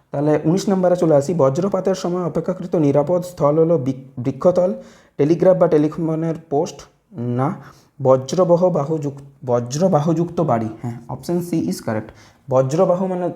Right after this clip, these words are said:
তোমরা জানোই যে এটাতে বজ্র, বিদ্যুৎ এগুলো রোধ করা যায়, ঠিক? সেরকম যুক্ত কোনো বাড়ি, সেরকম ওয়ালা কোনো বাড়ি, সেটা কিন্তু আমাদের, আহ,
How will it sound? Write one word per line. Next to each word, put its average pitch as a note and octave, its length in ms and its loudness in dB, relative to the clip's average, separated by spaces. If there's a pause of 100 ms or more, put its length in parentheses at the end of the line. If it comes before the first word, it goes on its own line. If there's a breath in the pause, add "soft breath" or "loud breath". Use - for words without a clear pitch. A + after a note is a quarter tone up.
(120)
তোমরা D#3+ 220 -2
জানোই D#3 300 0
যে B2 100 -2
এটাতে C#3+ 300 -4
বজ্র, D3+ 420 2 (340 loud breath)
বিদ্যুৎ C#3+ 360 -2
এগুলো D3+ 280 2
রোধ D3+ 280 0
করা B2 240 0
যায়, C#3 160 -4 (340 loud breath)
ঠিক? - 360 -6
সেরকম F3+ 680 0
যুক্ত E3+ 360 0
কোনো F#3+ 260 2
বাড়ি, A#2 320 -2
সেরকম C#3+ 440 -4
ওয়ালা C#3 220 0
কোনো D#3 220 -4
বাড়ি, C3 300 -2 (240 loud breath)
সেটা C#3+ 240 -4
কিন্তু D3+ 220 -2
আমাদের, D3 240 0 (520 loud breath)
আহ, A#2+ 380 -2